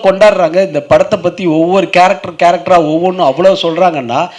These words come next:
இது வந்து ஒரு சாதாரண விஷயம் கிடையாது. இந்த படம் வந்து அவ்வளோ ஒரு மேஜிக் பண்ணியிருக்கு, கடவுளுடைய பிளெஸ்ஸிங்ஸ். என், நான் ஜெயிக்கணும்னு நினைக்கிற எல்லாருமே வந்து ஜெயிச்ச மாதிரி தான் நான் ஃபீல் பண்றேன். So, என், நான் ஜெயிக்கணும்னு நினைக்கிற பல உள்ளங்கள் இருக்கு. அதே சமயத்துல இவன் வந்துருவும் கூடாதுன்ற பேர் நிறைய பேர் இருக்கிறாங்க.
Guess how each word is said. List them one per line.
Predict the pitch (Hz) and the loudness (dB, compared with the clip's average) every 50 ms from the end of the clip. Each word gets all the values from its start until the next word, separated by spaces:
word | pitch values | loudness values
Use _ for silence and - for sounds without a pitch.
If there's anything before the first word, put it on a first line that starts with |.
| - - - | -20 -20 -12
இது | - 147 147 160 | -8 -6 -4 -4
வந்து | 160 170 190 202 | -4 -2 0 0
ஒரு | 185 156 131 | 0 0 0
சாதாரண | - 165 156 180 202 202 196 190 | 0 0 2 4 4 2 2 0
விஷயம் | 165 - - 175 165 151 | -2 -2 -2 -4 -4 -4
கிடையாது. | 156 139 139 127 127 | -2 0 0 0 0
இந்த | 123 123 117 | -2 -4 -4
படம் | - 151 151 180 185 | -2 0 0 0 0
வந்து | 170 165 175 | 0 0 0
அவ்வளோ | 135 127 147 165 | 0 0 0 -2
ஒரு | 170 156 139 | -4 -4 -4
மேஜிக் | 131 120 120 131 151 175 170 196 202 - - | -6 -8 -6 -2 -2 -2 -2 -4 -8 -6 -6
பண்ணியிருக்கு, | 165 156 151 143 160 | -6 -6 -6 -8 -6
கடவுளுடைய | 143 135 139 165 175 170 165 143 131 123 | -2 0 0 2 2 0 0 -2 -4 -6
பிளெஸ்ஸிங்ஸ். | 123 139 143 - - 220 202 180 - - 151 143 - - - - - _ | -4 -6 -4 -4 -6 -8 -10 -12 -12 -12 -14 -14 -14 -18 -18 -20 -18 _
என், | - 123 139 165 175 175 | -4 -4 -2 -2 -2 -4
நான் | 156 143 147 175 202 226 240 180 | -4 -2 0 2 2 2 2 2
ஜெயிக்கணும்னு | 160 196 214 233 - - 233 226 240 226 190 185 | 2 0 0 0 -2 -4 -4 -4 -2 -2 -4 -4
நினைக்கிற | 190 196 - 196 190 180 | -4 -4 -2 0 0 0
எல்லாருமே | 151 139 143 165 190 208 214 208 208 208 240 240 | 0 0 2 2 4 4 4 2 2 0 0 0
வந்து | 220 202 196 185 180 196 | 2 0 -2 -2 -4 -6
ஜெயிச்ச | 151 156 170 190 - 202 | -4 -2 -2 -2 -2 -2
மாதிரி | 180 180 175 175 | 0 0 0 0
தான் | 165 160 | 0 -2
நான் | 156 127 120 135 | -4 -4 -6 -8
ஃபீல் | 123 117 | -10 -10
பண்றேன். | 104 107 95 90 - - _ _ _ _ _ _ _ _ _ _ - - - - - - | -12 -14 -16 -18 -20 -20 _ _ _ _ _ _ _ _ _ _ -20 -20 -20 -20 -20 -8
So, | - - 202 185 151 | -2 0 0 0 2
என், | 165 185 196 226 226 | 2 0 0 0 -4
நான் | 180 175 165 175 190 294 | -4 0 2 4 4 4
ஜெயிக்கணும்னு | - - 180 226 240 233 254 254 247 233 | 2 2 0 0 0 0 -2 -2 0 -2
நினைக்கிற | 220 214 202 202 - | -2 0 0 0 0
பல | - 170 196 220 220 | 2 2 2 2 2
உள்ளங்கள் | 208 208 214 226 220 220 208 175 | 2 0 -2 -2 -2 -2 -4 -2
இருக்கு. | 170 160 - 127 | -4 -4 -4 -4
அதே | 120 143 196 226 | -2 -2 -2 -2
சமயத்துல | 220 - 220 208 214 208 220 208 220 190 160 | -2 -2 -4 -4 -4 -4 -2 -2 -2 0 0
இவன் | 156 147 143 143 | -2 -2 -2 0
வந்துருவும் | 165 180 185 202 220 226 240 247 240 240 | 0 0 0 0 -2 0 0 -2 -2 0
கூடாதுன்ற | 202 202 214 208 196 214 214 208 214 220 208 180 | 2 4 4 4 2 0 -2 0 2 2 2 2
பேர் | 160 214 226 226 190 | 0 -2 -2 -2 -2
நிறைய | 170 156 156 180 214 202 | -2 0 0 0 -2 -2
பேர் | 185 226 180 | -4 -4 -4
இருக்கிறாங்க. | 180 156 - 143 120 101 95 | -4 -4 -4 -4 -6 -6 -8